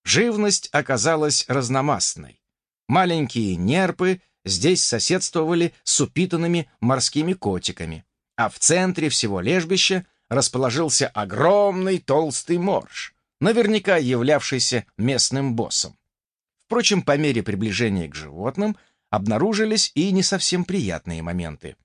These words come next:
Даже самые невинные бельки здесь выглядели чертовски опасными. Совмещение миров однозначно не пошло им на пользу,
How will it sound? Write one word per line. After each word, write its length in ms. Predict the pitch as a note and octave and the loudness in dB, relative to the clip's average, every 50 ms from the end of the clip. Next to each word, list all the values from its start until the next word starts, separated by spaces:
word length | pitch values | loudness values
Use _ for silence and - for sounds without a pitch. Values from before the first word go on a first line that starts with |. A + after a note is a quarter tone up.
| _ _ _ _ _ _ _ _ | _ _ _ _ _ _ _ _
Даже 300 | - G2 G#2+ B2 G#2+ A#2+ | -6 -2 -2 0 0 2
самые 580 | A2+ - - - F3 F3+ F3 D3+ C3+ A#2 G#2+ G2 | 2 2 4 4 4 4 2 2 0 0 0 0
невинные 680 | G#2 A#2+ C3+ C3 C#3+ E3+ D#3+ C#3+ B2 A2 G#2 G2 F2+ E2 | 2 2 0 0 0 0 0 2 2 2 2 0 -2 -4
бельки 680 | E2 G#2+ G#2 F#2 F2+ - - - A#3 G#3 C3 D2 _ _ _ _ _ _ _ _ | -2 -4 -2 -2 -4 -6 -4 -4 -2 -2 -2 -6 _ _ _ _ _ _ _ _
здесь 380 | - G2+ G2 C#3+ D#3 - - - | -6 -2 0 0 2 2 0 -2
выглядели 600 | D2+ G#2+ A#3 A#3 G#3 F#3+ E3+ D3 C3+ C3 A2 G2 | -2 -2 -2 0 0 0 0 0 0 0 0 -2
чертовски 760 | - - - G#2+ F2+ - - D#3 D3+ C3+ - - - C#3+ - | -2 -2 -4 -4 -4 -4 -4 -4 -2 -2 -2 -2 -2 -6 -2
опасными. 720 | - A#2+ - - - D#3 - - - - - - - _ _ _ _ _ _ _ _ _ _ _ - | -2 -4 -4 0 -2 0 2 2 0 -2 -8 -20 -20 _ _ _ _ _ _ _ _ _ _ _ -6
Совмещение 800 | - - C#3 B2+ B2+ E3 F3 - - - G3 F#3+ F3 E3+ E3 D#3+ | -2 0 0 2 2 2 4 4 4 4 4 2 2 2 2 2
миров 560 | D3 C#3 C#3 C3+ B2+ D3+ F3+ E3 - - - _ _ _ _ _ - | 2 2 2 0 0 0 0 0 -2 -4 -16 _ _ _ _ _ -2
однозначно 800 | - B2+ A#2 C#3 C#3+ C3+ A2+ A#2 C3+ E3 D#3 - - - C#3+ C#3+ | -2 0 2 2 0 2 2 2 2 0 0 0 -2 -4 -2 -2
не 120 | D3 C3+ | -2 0
пошло 380 | B2 C3 B2 - - D3+ D3 C#3 | 0 -2 -4 -2 -2 0 0 0
им 140 | C#3 C3+ C#3 | 0 0 -2
на 120 | C#3+ B2+ | -2 -4
пользу, 500 | - - E3+ C#3+ G2 E2 - - G1+ | -2 -2 -2 -2 -2 -4 -8 -16 -20